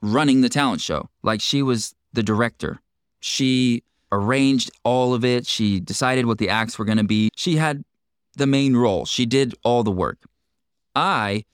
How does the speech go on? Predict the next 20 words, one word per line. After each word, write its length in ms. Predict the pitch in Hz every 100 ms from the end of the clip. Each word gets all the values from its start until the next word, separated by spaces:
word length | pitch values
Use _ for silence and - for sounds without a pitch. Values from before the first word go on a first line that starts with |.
| _ _ _ -
was 160 | 117
all 180 | 113 104
creative. 480 | - 104 98 78 -
That's 240 | 107 110
all 160 | 110 92
I 80 | 87
was 140 | -
doing. 220 | - - 98
I 120 | 110
did 160 | 120
none 180 | 117 143
of 100 | 123
the 80 | 90
work. 260 | 90 - - _
I 120 | -
just 160 | 107 113
did 100 | 113
the 60 | 127
fun 220 | 98 92
part, 320 | 101 90 82